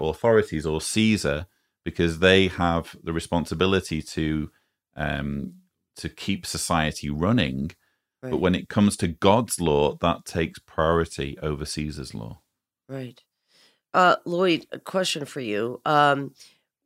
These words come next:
Speaker 2: wh-, what would you say to somebody who's listening to this, who is in the Jehovah's Witnesses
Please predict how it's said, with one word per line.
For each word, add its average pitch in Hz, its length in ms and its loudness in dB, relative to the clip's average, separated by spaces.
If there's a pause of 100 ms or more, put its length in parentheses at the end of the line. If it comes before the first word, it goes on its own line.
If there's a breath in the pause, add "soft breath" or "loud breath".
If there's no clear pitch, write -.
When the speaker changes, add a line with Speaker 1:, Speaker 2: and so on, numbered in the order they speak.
(220)
Speaker 2:
wh-, 180 300 -6
what 220 220 -6
would 226 160 -6
you 185 80 -2
say 117 360 0
to 147 80 -4
somebody 135 380 -2
who's 127 260 -8
listening 131 440 -4
to 143 120 -10
this, 135 440 -2
who 131 160 -6
is 123 180 -6
in 139 300 -4
the 139 80 -4
Jehovah's 127 560 -8
Witnesses 123 800 -8